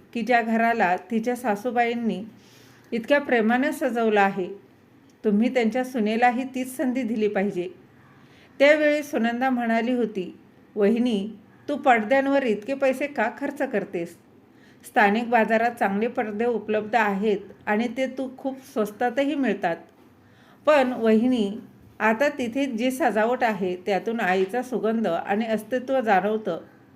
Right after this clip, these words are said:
तू ते कधीही बदलू नकोस." रुपालीला विचारतच,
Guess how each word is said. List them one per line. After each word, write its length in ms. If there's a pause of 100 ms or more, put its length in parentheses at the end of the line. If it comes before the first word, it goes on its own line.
(400)
तू 60
ते 240
कधीही 340
बदलू 340
नकोस." 420 (800)
रुपालीला 540
विचारतच, 760